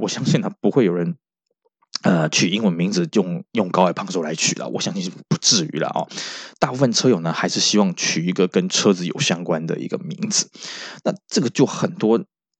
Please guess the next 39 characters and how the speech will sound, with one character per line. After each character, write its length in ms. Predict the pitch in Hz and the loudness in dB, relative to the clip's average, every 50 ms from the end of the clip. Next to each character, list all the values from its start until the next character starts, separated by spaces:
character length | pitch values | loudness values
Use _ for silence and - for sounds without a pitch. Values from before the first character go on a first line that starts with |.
| _ _ - - | _ _ -10 -6
很 260 | - - - 92 82 | -4 -2 -2 -2 0
多 160 | - 110 113 | 2 2 2
可 180 | 110 - - 92 | 4 2 2 2
以 80 | 90 | 2
选 240 | 92 - - - - - | 2 0 0 -2 -4 -4
择。 160 | - - - - | -6 -6 -4 0
当 140 | - 156 | 2 2
然 120 | 156 139 123 | 2 2 0
你 120 | 107 98 98 _ _ _ | 0 -2 -2 _ _ _
不 100 | - - - | -10 -6 0
太 160 | - 175 151 | 2 2 2
可 140 | - - 92 | 2 -2 -8
能 120 | 82 85 | -6 -2
说 140 | - 131 131 | 0 0 2
你 100 | 110 90 | 2 0
今 140 | - 107 120 | 0 0 0
天 80 | 143 | 0
喜 140 | 135 - - | 0 0 0
欢 120 | 80 92 | -2 -2
车， 140 | 95 - 107 | 0 0 0
所 140 | 95 - 117 | 2 2 2
以 40 | 101 | 2
你 140 | 87 82 80 _ _ | 0 -2 -4 _ _
明-， 260 | - - 101 98 98 - | -4 -2 0 0 0 0
明 160 | 107 107 101 | 0 0 2
着 120 | 110 110 104 | 4 4 2
说 100 | 95 85 85 | 2 0 0
，“我， 220 | 98 98 107 107 95 _ - - - - - - - | 4 6 6 6 6 _ -4 -20 -20 -20 -20 -8 0
大 100 | - 120 | 0 2
家 140 | 104 110 101 | 2 2 0
好， 160 | - - 82 | 0 -2 -2
我 180 | 85 92 101 92 | 0 2 2 4
是 140 | - 117 | 4 2
小 280 | 107 - - 92 87 87 | 2 2 2 2 2 2
徐， 260 | 90 - 90 90 92 | 0 -2 -2 -2 -2
Mercedes-Benz。” 1200 | 92 - - - - 98 104 123 120 - 127 120 113 113 - - - 113 92 85 - - - - - - - - - - - - - - | -2 -2 -4 -6 -4 2 4 4 6 6 6 4 4 2 0 2 2 2 2 2 -4 -6 -6 -6 -8 -10 -16 -16 -16 -16 -16 -12 -4 -2
哦， 140 | 170 170 165 - | -2 -2 -2 0
这 120 | - 262 | 0 4
个 100 | - 202 | 4 4